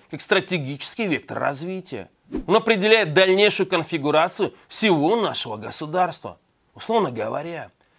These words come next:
если мы идем на Запад, то мы идем именно на Запад, а не петляем в разные стороны, как глаза у Геруса. Украина подписала соглашение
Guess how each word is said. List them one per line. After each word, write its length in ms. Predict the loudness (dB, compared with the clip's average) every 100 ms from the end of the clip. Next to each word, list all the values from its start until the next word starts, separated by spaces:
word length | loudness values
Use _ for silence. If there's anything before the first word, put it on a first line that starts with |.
| _
если 400 | 0 2 4 2
мы 220 | 4 4 4
идем 260 | 0 -6
на 160 | -6 -2
Запад, 440 | 0 0 0 -10 _ _ _
то 100 | -2
мы 140 | 0 2
идем 240 | 2 0 -2
именно 380 | 2 4 4 2
на 160 | -4
Запад, 460 | -4 0 0 0 -10 _ -4
а 100 | 0
не 100 | 2
петляем 540 | 0 2 4 4 4
в 20 |
разные 360 | 4 2 -2 -4
стороны, 380 | -6 -4 -2 -4
как 100 | -4
глаза 340 | -4 -4 -4
у 120 | -6
Геруса. 600 | -6 -6 -6 -8 -10 -14 _ _ _ _ _
Украина 320 | 0 4 4
подписала 640 | 6 4 4 2 4 4 4
соглашение 640 | 0 0 -2 0 -2